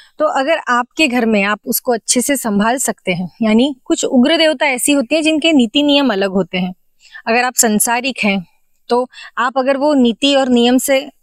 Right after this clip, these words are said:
अगर सारी पूजा पाठ विधि करना चाहते हैं और कर सकते हैं, तो ही फिर उग्र देवता की तस्वीरें आप अपने घर में लगाएं, क्योंकि हर देवता के मान सम्मान करना, उन्हें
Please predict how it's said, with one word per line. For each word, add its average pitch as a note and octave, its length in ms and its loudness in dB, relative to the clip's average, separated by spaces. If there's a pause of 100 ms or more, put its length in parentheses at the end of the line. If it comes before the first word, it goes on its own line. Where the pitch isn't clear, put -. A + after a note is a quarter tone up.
अगर A#3 180 0
सारी A#3+ 300 -4
पूजा A#3 400 0
पाठ A#3 340 -4
विधि G#3+ 340 0
करना A#3+ 340 -2
चाहते G#3 380 -4
हैं B3 100 2
और A3+ 200 -2
कर B3+ 180 -2
सकते - 380 -6
हैं, G#3+ 200 -4 (460)
तो D4 160 2
ही E4 140 2
फिर E4 160 0
उग्र A#3 220 0
देवता G#3+ 340 -2
की B3 360 0
तस्वीरें G#3 380 0
आप G3+ 160 -2
अपने G3+ 260 0
घर F#3+ 180 -2
में F#3 140 0
लगाएं, F3 340 -6 (460)
क्योंकि B3+ 300 0
हर C4 320 -2
देवता B3 400 0
के A#3+ 240 -2
मान A3+ 280 0
सम्मान A3 460 0
करना, G3 320 -2
उन्हें G#3+ 420 0